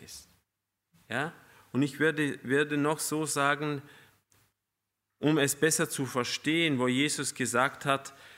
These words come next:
er vergleicht das Himmelreich einem klugen Mann, ja, der sein Grund auf den Fels gebaut hat.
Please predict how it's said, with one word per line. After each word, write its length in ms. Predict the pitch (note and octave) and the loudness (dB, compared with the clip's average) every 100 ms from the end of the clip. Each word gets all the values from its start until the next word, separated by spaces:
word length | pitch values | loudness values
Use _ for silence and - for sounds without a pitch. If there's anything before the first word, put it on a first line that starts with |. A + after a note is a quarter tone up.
| - - - | -20 -20 -4
er 120 | - C3+ | -2 0
vergleicht 720 | C3+ A2+ A#2 C3+ D3+ D3 - | 0 0 4 4 2 -2 -2
das 160 | A#2 - | -2 0
Himmelreich 640 | C3+ D3 C3+ C3+ C3+ C3+ | 0 0 0 0 0 0
einem 280 | A#2+ A#2+ A2+ | -2 -2 -2
klugen 440 | C3 C3+ B2+ B2+ | -2 0 0 2
Mann, 380 | B2+ D3 B2+ F#2 - - _ _ _ _ _ | 2 2 2 -4 -12 -20 _ _ _ _ _
ja, 340 | - A2+ C#3+ D3 - _ _ _ _ _ - _ _ _ _ _ _ _ - D3+ A2+ G2 - - _ _ _ _ - - - - - - | -4 -2 -2 -6 -20 _ _ _ _ _ -20 _ _ _ _ _ _ _ 0 2 0 -4 -14 -20 _ _ _ _ -20 -20 -20 -20 -16 2
der 160 | C#3+ C#3 | 4 6
sein 440 | D3+ D3 C#3+ A#2+ | 6 4 2 -2
Grund 500 | C#3 D3 F#3+ G3+ F#3+ - | 2 4 6 4 0 0
auf 520 | C#3+ D#3+ D#3 - - _ _ | 2 4 0 -8 -18 _ _
den 180 | C#3 C3 | 0 0
Fels 520 | B2+ - F3 F#3 - | 0 0 2 2 -2
gebaut 540 | - A#2 G#2+ F#2 F#2+ - | -2 0 0 0 -4 -14
hat. 260 | - - | -20 -20